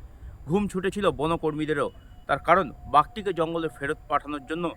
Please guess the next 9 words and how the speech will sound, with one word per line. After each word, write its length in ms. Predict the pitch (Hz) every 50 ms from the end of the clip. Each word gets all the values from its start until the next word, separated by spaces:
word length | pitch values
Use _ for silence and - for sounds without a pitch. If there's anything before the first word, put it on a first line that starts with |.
| - - - - - - - -
গত 180 | - 165 180 214
দুদিন 360 | 196 185 170 175 185 208 208
ধরে 200 | 208 202 202 185
লাগাতার 500 | 135 120 131 139 147 160 170 - 190 185
চেষ্টা 320 | 175 - 170 147 - - 156
চালিয়ে 340 | - 139 143 143 143 139
গিয়েছেন 380 | 123 127 131 127 - 180 170 151
বনকর্মীরা। 600 | 131 131 131 127 135 135 127 131 131 123 110 98 - - - - - - - - - - -
বাঘটি 420 | - 160 180 180 - - 226 226